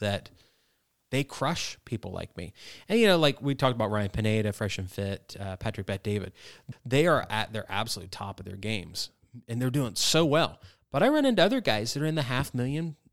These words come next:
sub range-ish, and they decide to go too broad, too quick. And I'm not gonna name any names 'cause I,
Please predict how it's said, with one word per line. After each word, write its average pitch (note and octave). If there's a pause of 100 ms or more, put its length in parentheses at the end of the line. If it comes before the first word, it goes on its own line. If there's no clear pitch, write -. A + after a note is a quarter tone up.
(120)
sub D3+
range-ish, E3+ (520)
and B2+ (480)
they C3+
decide D3
to A#2+
go A2
too -
broad, B2+
too D#3+
quick. D3+
And B2+
I'm B2+
not D#3+
gonna D3+
name C3+
any C3
names G2
'cause -
I, A2+